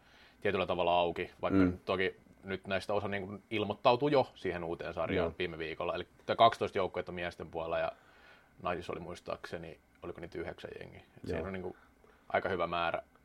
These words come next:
Speaker 1: joukkueita kumminkin niin kuin lähtemässä tähän uuteen kelkkaan. Tota, mitä mieltä te olette siitä, että onko salibändi onnistunut siinä, että se on onnistunut tässä niin kuin kaupallistamisessa, että kyllähän niin kuin Suomessa ja Ruotsissa löytyy lisenssipelaajia ja sillä lailla massa on, mut sit se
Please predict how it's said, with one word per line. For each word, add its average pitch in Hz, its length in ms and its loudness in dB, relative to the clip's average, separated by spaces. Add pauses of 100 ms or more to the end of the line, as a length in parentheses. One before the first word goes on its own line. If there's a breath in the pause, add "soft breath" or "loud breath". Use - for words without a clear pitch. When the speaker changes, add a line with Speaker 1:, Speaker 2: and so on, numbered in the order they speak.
(200)
Speaker 1:
joukkueita 101 580 0 (140)
kumminkin 92 600 -2
niin 92 140 -2
kuin 87 80 0
lähtemässä 90 380 0
tähän 98 180 2
uuteen 92 300 0
kelkkaan. 80 360 -4 (640 soft breath)
Tota, 110 340 6 (160)
mitä 123 220 -2
mieltä 123 200 -2
te 110 60 -4
olette 113 140 -4
siitä, 120 280 2
että 107 220 -2
onko 110 160 -2
salibändi 110 520 0 (120)
onnistunut 113 480 -6
siinä, 107 300 0
että 85 120 -6
se 101 60 -6
on 98 60 -4
onnistunut 98 420 -10
tässä - 200 -14
niin 101 80 -6
kuin 95 100 -8
kaupallistamisessa, 101 1000 2
että - 140 -8
kyllähän 95 200 -2
niin 98 60 -6
kuin 87 80 -10
Suomessa 113 320 0
ja 98 40 -2
Ruotsissa 104 360 0
löytyy 98 340 0
lisenssipelaajia 90 880 0 (240)
ja - 200 -6
sillä 101 180 -6
lailla 98 140 2
massa 117 340 0
on, 76 200 -2
mut 87 160 -8
sit - 160 -4
se 110 140 0